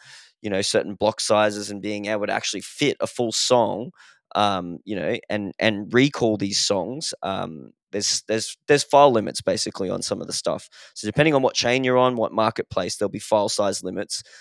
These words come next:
You may not be able to have a song that's ten minutes long on, on as an N F T.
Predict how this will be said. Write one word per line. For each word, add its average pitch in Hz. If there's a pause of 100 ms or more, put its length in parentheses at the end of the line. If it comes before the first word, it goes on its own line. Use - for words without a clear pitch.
(140)
You 127
may 135
not 139
be 131
able 131
to 127
have 123
a 127
song 131
that's -
ten 101
minutes 92
long 87 (420)
on, 87 (160)
on 117
as 104
an 110
N 104
F 101
T. 98